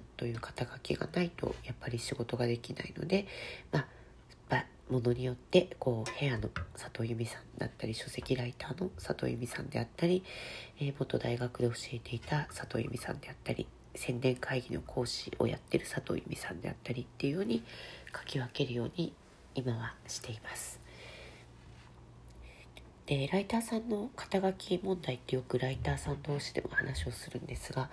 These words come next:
どういう肩書きで仕事をするかによって本当に来る仕事って変わってくるんですよね。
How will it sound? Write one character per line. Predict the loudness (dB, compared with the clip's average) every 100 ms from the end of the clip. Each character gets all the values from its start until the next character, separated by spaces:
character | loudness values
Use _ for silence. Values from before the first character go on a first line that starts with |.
| -8 -6 -6 -2
ど | 4 6
う |
い | 6
う |
肩 | 2 0 0
書 | -2
き | -2 0
で | 0
仕 | 0 0
事 | -2 -4
を | -6
す | -4
る | -4
か | -2 -2
に | -2
よ | -4
っ | -8 -4
て | -2
本 | -2 -4 -4
当 | -2
に | 0 -2 0
来 | 0
る | 2
仕 | 0 -2
事 | -4 -6
っ |
て | -6 -6
変 | -4 -4
わ |
っ | -4 -2
て | -2 -2
く | -4
る | -4
ん | -4
で | -6
す | -6
よ | -4 6
ね。 | 6